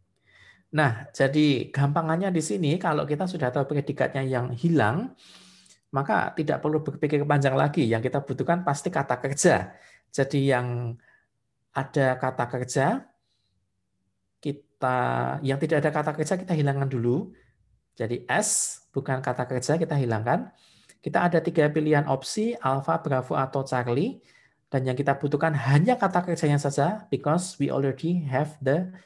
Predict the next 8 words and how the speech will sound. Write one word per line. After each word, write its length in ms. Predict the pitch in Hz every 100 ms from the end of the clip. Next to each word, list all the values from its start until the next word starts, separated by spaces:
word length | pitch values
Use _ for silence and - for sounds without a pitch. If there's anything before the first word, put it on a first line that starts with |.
| _
subject. 640 | - - 123 - 101 - - _ _ _
Jadi 320 | - 101 - -
it 400 | 190 190 - _
dan 240 | - 110 110
there 240 | 127 165
kita 160 | 170 139
hilangkan, 480 | 127 110 113 135 135
jadi 320 | 110 135